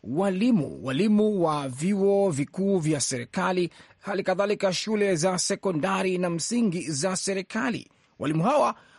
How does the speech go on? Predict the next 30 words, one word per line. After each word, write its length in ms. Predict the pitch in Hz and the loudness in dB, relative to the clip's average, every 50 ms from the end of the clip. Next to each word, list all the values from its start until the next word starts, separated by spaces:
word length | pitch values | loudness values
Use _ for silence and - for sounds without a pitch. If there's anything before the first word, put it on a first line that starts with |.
| - - | -6 -2
wamesema 300 | 214 240 226 - 247 247 | 0 0 2 2 2 4
muhula 280 | 233 220 220 226 214 | 4 4 4 4 4
wao 280 | 202 202 214 214 202 196 | 4 4 4 4 4 2
ukiisha 600 | 151 - - 190 208 - - 196 190 185 196 196 - | 0 -4 -4 -2 -2 0 0 0 0 -2 -4 -8 -8
kurudi 320 | - 143 151 165 170 165 | -4 -2 -2 -2 0 0
mashuleni, 640 | 156 156 151 - - 147 175 190 185 180 180 180 175 - - _ _ _ _ _ | -2 -2 -4 -4 -4 -2 -2 0 0 0 0 -2 -2 -4 -8 _ _ _ _ _
basi 540 | - 135 165 175 156 - 175 185 180 165 - _ | 0 0 0 2 0 -2 -2 -2 -4 -4 -8 _
hawatarudi. 1120 | - - 170 170 180 185 175 - - 185 175 180 202 220 220 180 202 185 139 - - - _ _ _ _ - _ _ _ _ | -6 -4 0 0 0 0 0 -2 0 0 0 2 0 0 0 0 -2 -2 -2 -6 -10 -14 _ _ _ _ -20 _ _ _ _
Kwa 100 | - 107 | -8 -4
mujibu 680 | 120 147 165 156 170 180 165 180 196 208 208 196 160 135 | -2 -2 0 0 -2 -2 0 0 0 0 0 -2 -4 -4
wa 160 | 127 - - | -6 -6 -8
Kenya 360 | - - 208 214 196 196 180 | -4 -2 -2 0 0 0 0
National 400 | 151 180 190 - - 190 190 170 139 165 208 | 0 0 -2 -2 -4 -2 -2 -2 -2 0 0
Union 160 | 202 190 175 | 0 0 -2
of 140 | 165 - - | -2 -4 -4
Teachers 480 | - 240 - - 240 233 214 - - - _ _ _ _ _ | -6 -4 -2 -2 -2 -2 -2 -6 -10 -12 _ _ _ _ _
na 160 | 98 117 123 | -8 -8 -8
Kenya 280 | 123 - 202 214 208 196 | -4 -2 -2 0 2 0
Union 300 | 185 202 214 202 202 190 | 0 2 2 2 2 0
of 100 | 170 - | -2 -2
Post 440 | - - 226 247 233 - - 208 170 - | -4 -2 -2 -2 -2 0 -2 -2 -2 -2
Primary 360 | - - 190 214 226 220 202 | -2 -2 0 0 2 0 0
Education 480 | 185 170 165 - 202 196 - 175 147 139 | 0 -2 -2 -2 -4 -2 -2 -4 -6 -4
Teachers, 400 | 214 214 - - 175 185 170 - | -6 -6 -4 -4 -4 -4 -6 -6
K 340 | - 185 180 170 170 180 190 | -6 -4 -4 -4 -4 -2 -2
U 100 | 185 165 | -4 -4
P 240 | - - 196 196 160 - | -4 -6 -6 -6 -6 -4
P 200 | - 190 175 - - | -6 -6 -6 -6 -8
E 120 | 160 131 135 | -8 -8 -6
T, 400 | - - 226 202 151 185 214 | -4 -2 0 0 0 -2 -4